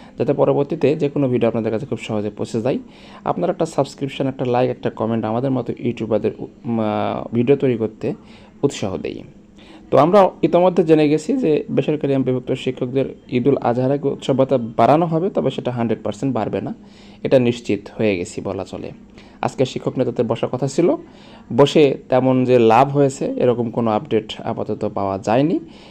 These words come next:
এবং সেই হিসেবে শিক্ষা মন্ত্রণালয় থেকে যেটা প্রস্তাবনা পাঠানো হয়েছে সেটাই হয়তো, সেটাই হয়তো নয়, সেটাই এই অর্থ মন্ত্রণালয় পর্যালোচনা করছে।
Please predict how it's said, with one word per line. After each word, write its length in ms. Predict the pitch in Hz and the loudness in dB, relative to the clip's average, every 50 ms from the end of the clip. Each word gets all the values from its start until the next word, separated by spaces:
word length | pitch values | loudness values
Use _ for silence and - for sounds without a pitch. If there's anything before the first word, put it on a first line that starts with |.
| - - | -6 -2
এবং 220 | - 120 120 120 123 | 2 2 2 2 0
সেই 180 | 127 - 139 | 0 0 0
হিসেবে 260 | 147 147 - 180 220 240 | 0 2 0 0 -2 -2
শিক্ষা 360 | - - 147 - - - 151 | -4 -6 -8 -6 -4 -2 0
মন্ত্রণালয় 640 | 143 135 127 127 123 127 123 123 123 120 117 117 113 | 0 0 0 -2 -2 -4 -4 -2 -2 0 0 0 0
থেকে 300 | 113 - 110 - 117 107 | -2 -4 -6 -4 -4 -2
যেটা 600 | 107 117 117 117 117 123 120 113 110 107 - - - - - - - - - | 0 2 4 4 4 4 2 2 0 0 -4 -6 -12 -20 -20 -20 -14 -4 0
প্রস্তাবনা 500 | 131 131 - - 117 110 110 110 107 104 | 0 0 2 2 2 4 4 2 0 0
পাঠানো 440 | - - 107 117 - 151 156 160 143 | -2 -4 -4 -2 0 0 0 0 0
হয়েছে 360 | 117 107 101 101 - - 101 | 0 0 0 -2 -2 -6 -8
সেটাই 320 | - - - - 202 180 147 | -6 -6 -4 -2 0 2 2
হয়তো, 380 | 127 123 120 - - 151 233 - - - - - - - - | 2 2 0 0 -2 -6 -6 -8 -12 -20 -20 -20 -20 -20 -2
সেটাই 300 | - - 170 - 196 185 | 0 2 4 6 8 6
হয়তো 320 | 147 143 156 185 185 233 151 | 8 8 6 6 6 6 4
নয়, 200 | 135 135 202 - | 4 4 2 0
সেটাই 380 | - - 151 - 208 - - - - - - - - - | -2 -2 0 0 0 -2 -4 -8 -12 -20 -20 -20 -12 -6
এই 340 | - 123 123 120 117 117 - | -4 -2 0 0 0 -2 -2
অর্থ 300 | - 127 131 - - 147 | -4 -6 -8 -8 -6 -2
মন্ত্রণালয় 520 | 131 123 113 107 110 107 107 113 127 269 - - - - - - - - | -2 -2 0 -2 -4 -4 -4 -4 -4 -4 -6 -8 -14 -20 -20 -20 -2 0
পর্যালোচনা 520 | - 135 117 123 - - - - - 87 | 2 4 6 6 4 4 4 0 -6 -8
করছে। 340 | - - - - - - - | -8 -10 -14 -14 -14 -16 -16